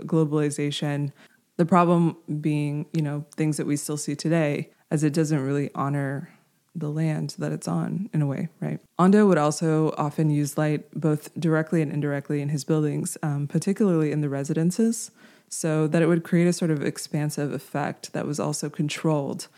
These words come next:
through various apertures, either on the sides or tops of walls, to kind of ensure the control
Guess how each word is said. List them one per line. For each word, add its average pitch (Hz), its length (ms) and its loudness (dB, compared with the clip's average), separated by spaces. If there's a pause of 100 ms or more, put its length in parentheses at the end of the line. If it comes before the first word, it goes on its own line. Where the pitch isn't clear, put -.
(340)
through 156 180 2
various 147 400 0
apertures, 147 720 -2
either 147 220 -2
on 139 140 -4
the 156 60 -4
sides 190 540 -2
or 147 140 -2
tops - 500 -4
of 139 160 -8
walls, 147 500 -2
to 170 100 -10
kind 151 180 0
of 143 80 0
ensure 147 340 -2
the 143 140 -2
control 143 640 -2